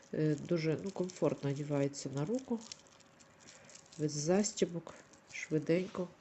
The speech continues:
приймає розмір руки. Треба тільки вирівняти всі бусини. От. Такий легкий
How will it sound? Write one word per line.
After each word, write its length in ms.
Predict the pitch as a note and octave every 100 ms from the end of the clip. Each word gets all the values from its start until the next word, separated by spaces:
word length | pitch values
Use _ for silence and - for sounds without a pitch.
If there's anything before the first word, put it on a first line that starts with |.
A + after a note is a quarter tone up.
| - - - - - - - - - - - - - - - - - - - -
приймає 540 | D3+ D3 D3 D3 C#3+
розмір 520 | D3+ D#3+ D#3+ D#3 D3+ - - - - - - - - - - - - - - - - - - - - - - - -
руки. 440 | D3 - - G3+ B3+ - - - - - - - - - - - - - - -
Треба 200 | C3+ C#3
тільки 400 | - - - C#3
вирівняти 800 | C#3+ G3 G#3+ G3+ G3 F#3 - F3+
всі 300 | - - -
бусини. 540 | D#3+ G3 - A3 G#3+ - - - - - - - - - - - - - - - -
От. 400 | D#3+ D#3 - - - - - - - - - - - -
Такий 300 | - F#3 G#3
легкий 540 | D#3+ F3+ F#3 - F3+